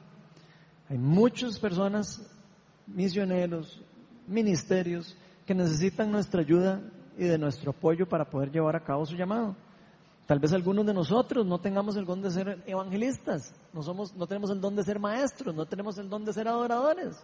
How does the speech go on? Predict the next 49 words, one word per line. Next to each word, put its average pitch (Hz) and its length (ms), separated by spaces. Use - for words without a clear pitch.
Pero 262 160
tal 277 200
vez 254 420
Dios 214 160
nos 226 160
ha 233 80
bendecido 226 460
a - 20
nosotros 233 360
con 233 120
nuestro 208 260
trabajo. 302 500
Y 190 40
nosotros 190 340
podemos 240 260
bendecir 240 460
a 269 100
alguien 320 260
que - 80
sabemos 247 480
que 226 120
no 233 120
puede, 381 420
no 247 140
tiene 349 320
la 254 100
forma. 339 480
No 202 80
hay 339 240
la 381 100
forma 339 360
remota 269 380
que - 80
esa 240 120
persona 240 320
puede 233 300
irse 247 160
de 214 80
ese 214 100
viaje 220 140
de 240 60
misión 208 300
si - 180
no 156 140
fuera 214 220
porque 208 260
alguien 175 280
le 233 40
ayuda. 339 260